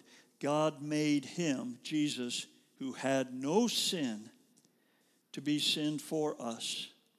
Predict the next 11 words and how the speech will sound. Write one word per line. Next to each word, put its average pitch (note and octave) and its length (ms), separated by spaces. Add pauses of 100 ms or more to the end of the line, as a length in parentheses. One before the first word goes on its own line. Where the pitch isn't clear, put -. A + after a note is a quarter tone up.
(640)
so D3 260
that D3 300
in D#3+ 200
him C#3+ 300
we C#3+ 200
might C#3 360
become C3 420
the B2+ 140
righteousness B2 960 (480)
of A#2+ 160
God." G#2 400